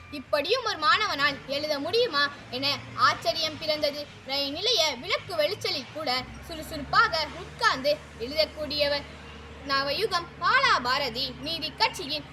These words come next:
ஜஸ்டிஸ் போன்ற இதழ்களில் எழுத்து மற்றும் ஆசிரிய பணிகளை தொடர்ந்தன. ஆயிரத்தி தொள்ளாயிரத்தி நாற்பத்தி ஒன்பதாம் ஆண்டு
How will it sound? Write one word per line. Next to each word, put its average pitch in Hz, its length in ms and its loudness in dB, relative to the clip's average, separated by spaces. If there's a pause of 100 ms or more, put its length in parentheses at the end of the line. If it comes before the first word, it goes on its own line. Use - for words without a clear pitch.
(140)
ஜஸ்டிஸ் 349 560 -2 (200)
போன்ற 320 340 2 (160)
இதழ்களில் 330 580 2
எழுத்து 285 400 -2
மற்றும் 330 360 -4 (200)
ஆசிரிய 320 460 2
பணிகளை 311 480 2 (200)
தொடர்ந்தன. 285 440 -4 (220)
ஆயிரத்தி 294 460 2
தொள்ளாயிரத்தி 339 720 0 (180)
நாற்பத்தி 427 580 0
ஒன்பதாம் 254 520 -2
ஆண்டு 254 420 2